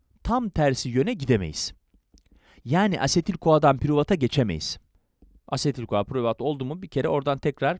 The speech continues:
asetil-koadan piruvata geçemeyiz. O yüzden asetil-koa glukoneogenez yolunda yer almaz.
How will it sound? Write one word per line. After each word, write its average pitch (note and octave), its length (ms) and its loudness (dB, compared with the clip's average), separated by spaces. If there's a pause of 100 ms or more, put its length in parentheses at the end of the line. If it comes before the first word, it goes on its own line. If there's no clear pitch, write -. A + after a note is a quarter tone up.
(140)
asetil-koadan A#2 680 -2
piruvata C#3+ 340 -2
geçemeyiz. F#2 500 -8 (600)
O F#3+ 100 4
yüzden D#3 400 0 (480)
asetil-koa D#3 720 2 (540)
glukoneogenez D3+ 1160 2
yolunda B2+ 360 0
yer B2+ 160 4
almaz. E2 400 -2